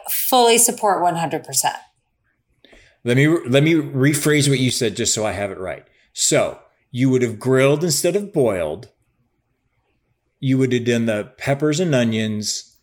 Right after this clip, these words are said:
Speaker 1: With
Speaker 2: And you would
Speaker 1: mustard.
Speaker 2: with mustard. Wheat, wheat, wheat bread is fine.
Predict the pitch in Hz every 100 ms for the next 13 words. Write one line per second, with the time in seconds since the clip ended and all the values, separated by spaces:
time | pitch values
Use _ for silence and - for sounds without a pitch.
0 | _ _ _ _ _ _ 190 190 160 127
1 | 220 - - 165 156 175 123 131 131 139
2 | 123 117 85 - _ 123 135 165 - -
3 | 131 139 151 - _ 127 120 147 147 135
4 | 131 127 120 - 120 - - 104 78